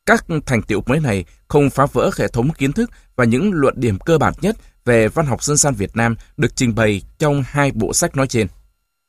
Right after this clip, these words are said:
Đó là những giá trị cần phải được kế thừa trong các công trình nghiên cứu mới. Vì vậy, trong khi chờ đợi một bộ giáo trình văn học dân gian Việt Nam tốt hơn, trên cơ sở tư liệu mới,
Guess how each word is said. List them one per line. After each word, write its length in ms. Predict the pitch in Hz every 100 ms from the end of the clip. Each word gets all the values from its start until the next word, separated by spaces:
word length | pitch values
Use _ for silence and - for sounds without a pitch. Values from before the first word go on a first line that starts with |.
| _ _ _ -
Đó 360 | 120 120 185 220 - -
là 280 | 131 123 117
những 180 | 117
giá 100 | 170
trị 200 | - 123 110 -
cần 220 | 120 104
phải 160 | -
được 180 | 107 -
kế 120 | 139
thừa 300 | 190 131 104 - - -
trong 260 | 135 123
các 180 | 107 190
công 140 | 165 123
trình 220 | 113 87
nghiên 180 | 110 120
cứu 200 | 113 123 -
mới. 280 | 113 123 208 - _ _ _ _ _ _ _ _ _
Vì 80 | 131
vậy, 240 | 113 107 - - _ -
trong 140 | 147
khi 340 | 139 135 127 117
chờ 120 | 120
đợi 180 | 107 87 -
một 200 | 107 113
bộ 180 | 107
giáo 180 | - 165 160
trình 200 | 113 90 -
văn 180 | 143
học 240 | 123 104 -
dân 160 | 135
gian 180 | 127 131
Việt 220 | 104 95
Nam 160 | 113 113 - _
tốt 160 | 170 170
hơn, 220 | 120 107 - _ _ _ -
trên 240 | 147 131
cơ 100 | 139
sở 160 | - 113
tư 220 | - 160
liệu 160 | 131 95
mới, 360 | 120 127 226